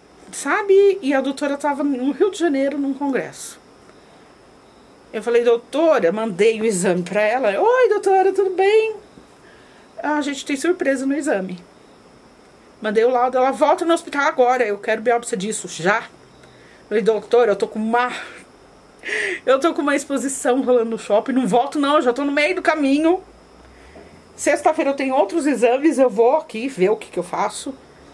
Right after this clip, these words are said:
E aí sexta-feira eu resolvo isso. Aí já foi, co-, como eu vi que era urgente,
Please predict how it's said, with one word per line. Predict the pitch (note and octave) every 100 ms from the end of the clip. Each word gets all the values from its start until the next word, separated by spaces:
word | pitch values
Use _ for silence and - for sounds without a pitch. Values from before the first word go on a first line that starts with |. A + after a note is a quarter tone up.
| - - - - - - - -
E | G#3
aí | F#3+
sexta-feira | F#3+ F3+ F#3 - F3+ F#3+
eu |
resolvo | G3+ A3 A#3+ G#3+ D#4+
isso. | - - - - - - - - - -
Aí | - B3+
já | D#4+
foi, | F#4+ G#4+ A#3+
co-, | - F3 D#3
como | - F#3 A#3+
eu | C4+
vi | F3 B3
que | E4 - G#3
era | G3 B3+ A#3 E3+
urgente, | D#3+ G#3 F3 F#3+ G#3+ C4+ - -